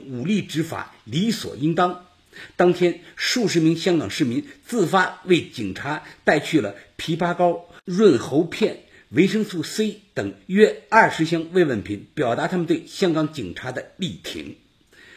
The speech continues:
不过呢，乱港分子却时刻在攻击警察。在十一日的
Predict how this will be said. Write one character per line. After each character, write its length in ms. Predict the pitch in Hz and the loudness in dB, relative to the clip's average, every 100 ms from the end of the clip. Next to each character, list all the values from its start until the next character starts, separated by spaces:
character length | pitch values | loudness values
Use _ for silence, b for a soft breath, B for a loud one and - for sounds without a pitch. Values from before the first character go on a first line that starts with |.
| B B | B B
不 140 | 151 | 2
过 120 | 165 | 4
呢， 160 | 135 - - | 4 0 -12
乱 260 | - 214 160 | 2 4 4
港 160 | 110 117 | 0 -4
分 200 | 196 156 | -2 -4
子 200 | 104 104 B B | -8 -14 B B
却 300 | - 202 - B B | 0 2 2 B B
时 300 | - - 208 | -6 -4 0
刻 160 | 208 | 0
在 120 | 143 | 0
攻 360 | 90 - 233 233 | -4 -4 0 0
击 160 | 170 185 | 0 -6
警 200 | 101 78 | -8 -12
察。 280 | - - _ _ B B B | -14 -16 _ _ B B B
在 220 | 202 151 | 0 0
十 240 | - 151 | -2 -6
一 100 | 175 | -4
日 160 | 196 147 | -2 -4
的 180 | 101 | -6